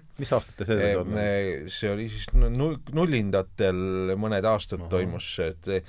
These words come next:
Speaker 2: et, et Eesti Raudtee vahe-, vahepeal leidis p-, põhjust siis ke-, nii-öelda, e, panna raha, raha kirjanduse alla ka,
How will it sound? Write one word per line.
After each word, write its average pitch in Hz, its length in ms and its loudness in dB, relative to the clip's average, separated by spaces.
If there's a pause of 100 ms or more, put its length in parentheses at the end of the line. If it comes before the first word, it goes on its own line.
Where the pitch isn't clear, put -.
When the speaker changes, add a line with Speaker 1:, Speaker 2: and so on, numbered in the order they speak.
(280)
Speaker 2:
et, - 260 -8
et 95 180 -6
Eesti 117 300 -4
Raudtee 117 440 2
vahe-, 110 260 -2
vahepeal 107 560 0
leidis 110 480 -4
p-, 104 260 -6
põhjust 110 480 -6
siis - 220 -8
ke-, 98 520 -4
nii-öelda, 95 520 -2 (420)
e, 95 280 -2
panna 110 360 0
raha, 117 300 4 (280)
raha 113 360 2
kirjanduse 101 560 6
alla 104 260 2
ka, 123 180 2